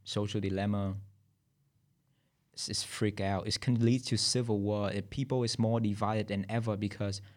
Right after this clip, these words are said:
for example, if you in a certain opinion in politics, it's feed you more with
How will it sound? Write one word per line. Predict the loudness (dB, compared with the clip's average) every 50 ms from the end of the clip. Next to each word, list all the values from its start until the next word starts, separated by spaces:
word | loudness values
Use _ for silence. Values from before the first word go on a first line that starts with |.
| _ _ _ _ _ _ _
for | -8 -6
example, | -4 -4 -2 0 0 0 0 0 -2
if | -2 2
you | 4 4 4 4 2 0 0
in | 0 2 4 4 4 4 2 2 -2 -4 -8 _ _ _ _ _ _ _ _ _ _ _ _ _ _ _ _ _ _ _ _ _ -6
a | -4
certain | -2 2 2 4 4 2 2 0 -2 0 -2
opinion | -2 -4 -4 -2 0 0 2 2 0 0
in | -2 -2 -4
politics, | -4 -4 -4 -4 -4 -4 -4 -6 -8 -8 -8 -10 -16 -20 _ _ _ _ _ _ _ _ _ _ _ _ _ _ _ _ _ -6
it's | -4 -4 -4
feed | 0 4 4 4 4 4 0
you | 0 2 4 4
more | 4 4 4 6 6 4 4
with | 4 2 0 0 -2 -6 -14